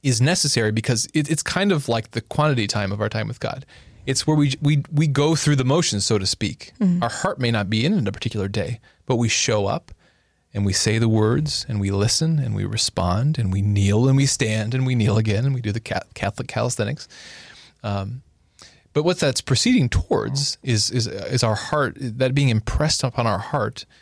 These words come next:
Speaker 1: um, so that we're more open to the ultimate kind of prayer that, that it's all leading to. And that's this, this contemplative prayer. That's, that's where our prayer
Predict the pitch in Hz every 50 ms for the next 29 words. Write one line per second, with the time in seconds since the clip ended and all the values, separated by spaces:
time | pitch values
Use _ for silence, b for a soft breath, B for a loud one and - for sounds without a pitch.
0 | b b b b b b b b b b - 110 101 101 101 104 107 107 - _
1 | _ _ _ _ - - - 131 113 120 123 127 127 123 123 117 113 113 - 127
2 | 120 123 - 120 107 101 101 - - - 120 110 104 101 104 - b b b b
3 | b b b b b b _ - 113 110 113 110 160 226 - - 160 107 - -
4 | - 113 107 98 - - 107 104 104 - - - 113 104 101 95 - - 117 107
5 | 113 143 196 196 131 120 - 98 101 107 120 123 - - 120 113 107 - - -
6 | - - 117 104 - - - 127 117 - - 160 165 - - 107 98 - _ -
7 | - - - - - 131 - _ - - 110 104 - - _ - 143 127 135 -
8 | - - 127 123 117 113 - B B B B B B B B B - - - -
9 | 110 113 131 151 160 156 143 - - - - 95 90 90 87 95 104 113 127 127